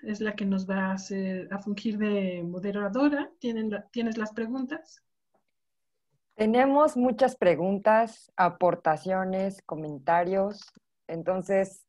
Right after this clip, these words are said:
Speaker 2: me gustaría, antes de hacer las preguntas para, para nuestros participantes de la mesa redonda, me gustaría agradecer a las personas que han hecho sus aportaciones a través del chat.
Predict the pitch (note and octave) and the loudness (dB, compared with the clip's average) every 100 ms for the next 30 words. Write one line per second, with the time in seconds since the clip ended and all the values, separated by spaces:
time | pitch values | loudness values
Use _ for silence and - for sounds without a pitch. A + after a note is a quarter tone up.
0 | _ F3+ F3+ E3+ E3 F3+ E3+ F#3+ G3+ G#3 | _ -6 -4 -4 -4 0 2 2 0 -2
1 | - F#3 F3 F#3 _ E3+ D#3 C#3+ C#3+ C#3+ | -6 -10 -8 -10 _ -6 -6 -4 -6 -6
2 | E3+ E3+ E3 - D#3+ D#3 E3+ E3 D3 C#3 | -6 -4 -6 -6 -8 -6 -10 -10 -10 -10
3 | B2+ B2 _ _ _ _ _ - E3+ E3 | -10 -16 _ _ _ _ _ -4 -2 -2
4 | D3+ E3 D3 _ - D3+ C3+ D#3+ D#3 D#3+ | -4 -10 -14 _ -14 -14 -10 -10 -6 -8
5 | E3 A#3 - _ _ - D#3 D3 D#3 D#3 | -6 -8 -8 _ _ -10 -4 -4 -4 -4
6 | F3 D3+ D3+ D#3+ E3 G#3 - E3 E3+ E3 | -4 -2 -4 -4 -2 -4 -4 -6 -6 -4
7 | F#3 G3+ A3+ A#3+ F#3+ E3+ F#3+ G3+ F3+ D#3 | 2 2 4 2 0 0 0 0 -2 -2
8 | D3+ D3+ E3+ F#3+ G3 G3 G3 G3 A3 G#3 | -2 -4 -6 -2 -2 0 0 0 -2 -6
9 | F#3+ E3+ - - E3 E3+ E3 E3 D#3+ F#3 | -6 -8 -10 -6 -2 -2 0 0 0 -2
10 | F#3 G#3+ G3 D#3+ D#3 E3 D#3 E3+ - F3+ | -2 -2 -4 -2 0 0 -2 -4 -2 0
11 | F#3+ | 0